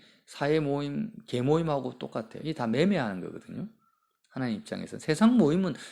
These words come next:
당연히 매매하는 거죠. 예. 그렇지만 교회 안에서는 매매해서는 안 되는 거죠. 매매가 이루어질 수 없습니다. 왜? 빛들의 아버지께로부터 모든 필요가 채워지기 때문에 이제 거저 주는 관계가 되죠. 사람들이 예를 들면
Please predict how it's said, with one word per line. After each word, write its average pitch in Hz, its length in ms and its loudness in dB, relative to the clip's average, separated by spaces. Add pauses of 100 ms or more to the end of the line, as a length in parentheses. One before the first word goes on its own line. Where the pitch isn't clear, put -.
(140)
당연히 185 460 8
매매하는 117 600 -2
거죠. 85 440 -12 (100)
예. 87 180 -18 (840)
그렇지만 160 600 -2
교회 117 260 2
안에서는 156 580 -4 (600)
매매해서는 127 640 -2
안 80 140 -10
되는 101 240 -8
거죠. - 280 -14 (500)
매매가 143 320 0
이루어질 139 360 2
수 131 140 -6
없습니다. 92 400 -8
왜? 92 180 -4 (840)
빛들의 214 320 4
아버지께로부터 156 800 2
모든 143 320 0
필요가 170 300 -2
채워지기 139 480 -2
때문에 98 520 -6
이제 151 140 -4
거저 120 380 2
주는 170 500 0 (840)
관계가 117 380 -2
되죠. - 220 -10 (240)
사람들이 156 560 2
예를 131 180 2
들면 120 400 -2